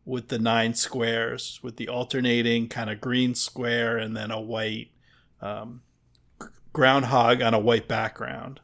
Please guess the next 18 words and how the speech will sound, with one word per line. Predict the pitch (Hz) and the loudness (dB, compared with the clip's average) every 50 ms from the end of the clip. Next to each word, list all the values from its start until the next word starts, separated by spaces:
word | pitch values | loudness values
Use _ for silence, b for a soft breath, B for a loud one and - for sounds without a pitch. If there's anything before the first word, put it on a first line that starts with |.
| _ _ _ _ _ _ _ _ _ _ _ _ _ _ _ - - - | _ _ _ _ _ _ _ _ _ _ _ _ _ _ _ -10 -2 2
And | - - | 4 4
then | 135 127 | 4 4
it | 127 - | 4 4
pulls | - - 143 131 120 127 | 4 6 6 6 6 4
in | 117 110 | 2 2
close | - - 127 117 117 113 - - | 4 6 6 8 8 6 4 0
and | 127 107 | -2 -4
we | 107 110 | -4 -4
see, | - - - 123 110 110 110 110 117 - - B B B B B B B B B B - | -4 -4 -4 -4 -4 -6 -8 -8 -12 -14 -16 B B B B B B B B B B -8
uh, | - 202 226 | -6 -4 -4
Phil | 220 - - 117 120 131 156 165 165 76 120 | -6 -2 2 2 4 4 4 4 2 0 0
and, | 117 - - - | -2 -6 -10 -4
or | 131 123 120 123 | 0 0 0 0
not | 120 127 123 117 113 | 0 -4 -6 -8 -8
Phil, | - - 117 113 117 | -8 -8 -8 -8 -6
we | 127 120 | -6 -6
see, | - - 139 120 117 117 | -4 -2 -2 0 2 2
uh, | 117 113 113 113 120 | 2 2 0 0 -4